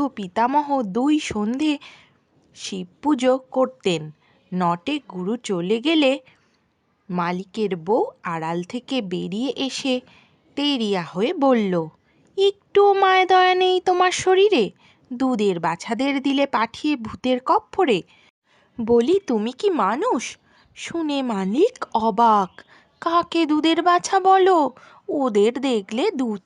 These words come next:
কেটে ছানা বেরোয়। ওরা হলো গিয়ে কালীঘাটের মার্কা মারা ছোঁড়া। বাড়িটা বিক্রি হয় তুমি চাও না? ভূত ভাগাতে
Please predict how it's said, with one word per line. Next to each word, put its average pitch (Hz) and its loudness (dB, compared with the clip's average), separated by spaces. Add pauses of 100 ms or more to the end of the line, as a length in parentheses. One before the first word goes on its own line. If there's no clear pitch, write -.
কেটে 214 -2
ছানা 311 0
বেরোয়। 349 2 (960)
ওরা 185 0
হলো 220 -2
গিয়ে 311 -2
কালীঘাটের 208 -2
মার্কা 240 0
মারা 175 -2 (120)
ছোঁড়া। 220 0 (500)
বাড়িটা 196 0
বিক্রি 226 -6
হয় 320 0 (320)
তুমি 302 -2
চাও 175 -2
না? 311 -2 (440)
ভূত 262 2
ভাগাতে 190 0